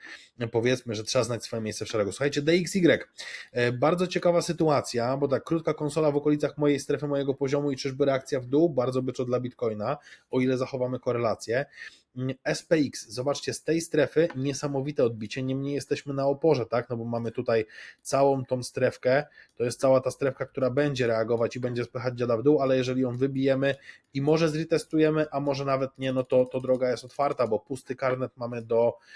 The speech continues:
gdybyśmy sobie zobaczyli z D jedynki, bo z mniejszych T F to nawet nie ma co patrzeć, to mamy, moi drodzy,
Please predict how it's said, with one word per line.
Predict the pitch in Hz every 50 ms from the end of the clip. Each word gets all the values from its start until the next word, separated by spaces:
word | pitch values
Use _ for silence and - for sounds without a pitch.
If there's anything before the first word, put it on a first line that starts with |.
| - - _ _ _ _
gdybyśmy | 117 123 131 - - 123
sobie | - - 120 117
zobaczyli | 123 123 127 123 - 123 123 117
z | 117
D | 117 123 120
jedynki, | 120 123 131 131 123 120
bo | 113 107 107
z | 113
mniejszych | 113 117 120 113 - - 113
T | - - 117
F | 117 - - - -
to | - 117
nawet | 113 110 -
nie | 127 123
ma | 113
co | - - 117
patrzeć, | - 117 104 - - 131 143 170 - - _ - - - - - - _ _ _
to | - 131 131 139
mamy, | 135 123 120 120 120 123 123 120 117
moi | 113 117 113 113 107 101 101
drodzy, | 110 110 113 117 110 107 110 113 117 113 113 110 117